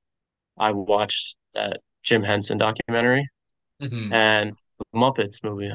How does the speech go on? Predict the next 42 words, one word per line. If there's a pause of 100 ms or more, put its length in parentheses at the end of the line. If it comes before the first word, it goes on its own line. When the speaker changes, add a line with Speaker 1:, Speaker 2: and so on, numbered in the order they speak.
Speaker 1:
I
love
the
Muppets. (1080)
I'm
a
Speaker 2:
'Cause
the
Speaker 1:
big
fan
of
the
Speaker 2:
Muppets
are (100)
great.
Speaker 1:
Muppets. (640)
Yeah.
Speaker 2:
<laughs>
Speaker 1:
Uh, (880)
not
only
the
original
Muppets
movie,
but
also
the, (540)
the
newer
one
with
Amy
Adams. (800)
Both
Speaker 2:
Mm-hmm.
Speaker 1:
great
movies. (1300)
Speaker 2:
I, (260)
I
literally
own,